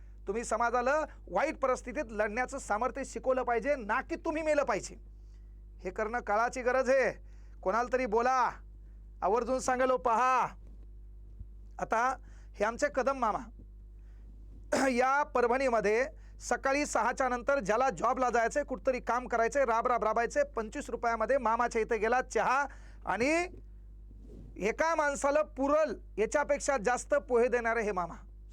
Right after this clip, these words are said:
सर्व सुखात चालू होतं, बढियापैकी घर होतं, संजीवनी पोहे सेंटर होतं. मामाला काय झालं काय माहीत, ज्या ठिकाणी मामानं आपली सुरुवात केली शून्यापासून, मामा हिरोपर्यंत गेले, आ-, आ-, बढियापैकी आपलं साम्राज्य स्थापन केलं. आणि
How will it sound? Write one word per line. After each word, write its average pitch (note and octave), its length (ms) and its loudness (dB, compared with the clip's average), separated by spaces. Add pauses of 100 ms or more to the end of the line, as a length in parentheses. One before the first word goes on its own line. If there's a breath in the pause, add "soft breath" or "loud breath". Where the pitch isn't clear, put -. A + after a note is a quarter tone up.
सर्व A3+ 260 2
सुखात A#3+ 360 -2
चालू B3 240 0
होतं, C4 260 2
बढियापैकी A#3 520 -2
घर G3+ 260 0
होतं, A#3+ 340 2 (280 loud breath)
संजीवनी A#3+ 520 -2
पोहे A3+ 420 2
सेंटर A#3 300 -6
होतं. A#3+ 300 2 (500 soft breath)
मामाला A3 360 2
काय G#3 320 0
झालं A#3+ 200 2
काय A#3 180 0
माहीत, B3 180 -2
ज्या G3 160 0
ठिकाणी B3 340 -4
मामानं A3+ 380 0
आपली B3 440 0
सुरुवात - 580 -2
केली C4 280 -4
शून्यापासून, A#3+ 540 -4
मामा A#3 240 0
हिरोपर्यंत A#3+ 680 0
गेले, A3+ 280 2 (380 loud breath)
आ-, G3 360 0
आ-, A3 40 -2 (260)
बढियापैकी C#4+ 580 0
आपलं C4 220 2
साम्राज्य A#3+ 420 0
स्थापन A3+ 320 -2
केलं. A#3 200 -2
आणि A3+ 100 -4